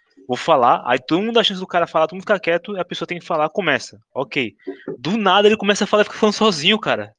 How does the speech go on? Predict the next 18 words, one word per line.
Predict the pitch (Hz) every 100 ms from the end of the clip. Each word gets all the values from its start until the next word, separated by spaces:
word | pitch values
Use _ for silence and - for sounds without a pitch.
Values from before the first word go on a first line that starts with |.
| _ _ _ _ _ _ - - - _ _ _ -
Tipo, | - 143 147
eu |
não | 160
sei | 156 220
quem | 247
tá | 254
falando | 240 214
ontem | 180 220 202
lá, | 180
tipo, | 175 -
começou | 175 175 -
a | 180
explicar | 156 185 - 170
lá, | 165 160
se | 165
explicar | - 175 - 170
e |
tal. | 165 156 165